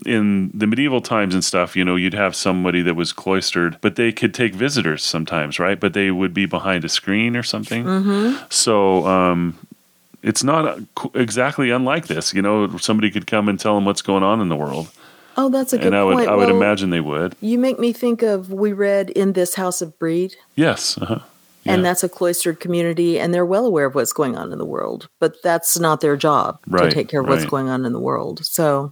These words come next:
Speaker 2: and then really in the people in the hotel, their job is to take care of the people in the hotel.
Speaker 1: <laughs> Yeah.
Speaker 2: So, which they, eh, the, the, one of the things I think is funny about this book is, <laughs> and now I guess we're in spoiler territory, but, um, this
Speaker 1: Mm-hmm.
Speaker 2: isn't really a spoiler, but,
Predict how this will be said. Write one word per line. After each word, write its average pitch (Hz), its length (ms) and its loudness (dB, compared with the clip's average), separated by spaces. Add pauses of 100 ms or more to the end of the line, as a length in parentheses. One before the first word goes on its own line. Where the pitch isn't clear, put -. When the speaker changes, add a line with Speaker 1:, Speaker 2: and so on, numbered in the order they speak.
(100)
Speaker 2:
and 196 120 0
then 220 200 0
really 285 260 0
in 190 60 -2
the 185 80 -4
people 190 260 0
in 180 60 0
the 185 80 0
hotel, 196 340 0
their 175 160 0
job 160 240 0
is 180 140 -8
to 220 100 -6
take 190 220 -2
care 156 200 0
of 160 160 -2 (480)
the 175 80 2
people 147 340 -2
in 117 60 -6
the 139 60 -4
hotel. 131 720 2 (220)
Speaker 1:
<laughs> - 80 -20
Yeah. 82 180 2
Speaker 2:
So, 127 520 0 (220)
which 151 380 -2
they, 139 320 2 (100)
eh, 175 140 4
the, 175 280 2
the, 226 200 0
one 226 160 2
of 220 80 2
the 202 80 -6
things 185 280 0
I 165 120 2
think 160 180 -4
is 147 160 -2
funny 156 240 -2
about 139 240 -2
this 143 160 -4
book 151 300 -2
is, 139 260 -2 (500)
<laughs> - 680 -2
and 165 100 2
now 160 140 4
I 151 60 4
guess 147 260 0
we're 135 80 -2
in 131 80 -2
spoiler 131 360 -2
territory, 131 520 -2
but, 135 280 0
um, 135 280 2
this 131 220 0
Speaker 1:
Mm-hmm. 120 200 -4
Speaker 2:
isn't 131 220 -4
really 131 180 -4
a 131 40 -2
spoiler, 131 460 2
but, 127 260 0